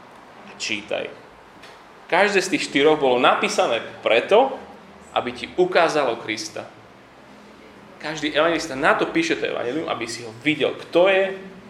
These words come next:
prečo prišiel, ako zachraňuje na kríži. Prečítaj si to sám, alebo keď nechceš sám, tak hoci koho z nás povedz, čítaj si to so mnou toto leto. Zjavila sa Božia milosť,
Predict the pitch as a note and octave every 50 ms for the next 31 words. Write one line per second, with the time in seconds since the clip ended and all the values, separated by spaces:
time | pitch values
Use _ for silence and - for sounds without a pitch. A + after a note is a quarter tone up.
0 | - - - - - A2+ B2 B2 - C#3 B2 - B2 A#2+ - - - A2 A2+ A2+
1 | A2 A2+ - - - - - - - - - - - - - - - - - -
2 | - - - - - - - - B2 A2+ A2+ A2 A2 - - A2 G#2 G#2+ A2 G#2+
3 | G#2+ G#2 G2+ - - A2 G2+ G2+ G2+ - - - - - - - - - - -
4 | - - - C3+ - - C3+ - A#2+ B2 - A#2+ A2 - - F3+ F#3 F#3 F#3+ F#3
5 | E3 C#3 B2+ A#2+ A#2+ A#2+ A#2+ A#2+ A2 A#2+ D3 D3+ - D#3 C#3+ - E3 D#3 C#3+ C#3+
6 | C3 A#2 - - - - - - - - - - - G3+ - F3 E3+ F#3 F3 D3+
7 | C#3 C#3+ D3 D3 D3 D3 - D3 C#3 C3 B2 - - - F3+ F#3 F3 - D#3 -
8 | - C#3+ - - C3+ A#2+ A2+ A2+ A2 A2 A2+ A2 A2 - - - - - - -
9 | - - - - - G#3+ - - - - - - - - G#3+ G#3+ G#3 G#3 G#3 G#3
10 | - - - - - - - - - - - - - - - - - A#2 C#3 D#3+
11 | F3 F#3+ F#3+ F3+ E3+ D#3+ - - C#3 A#2 - C#3 C#3 C3 C3+ B2+ B2 A#2+ A#2 A2+
12 | G#2+ A2 B2+ D3 - - - - -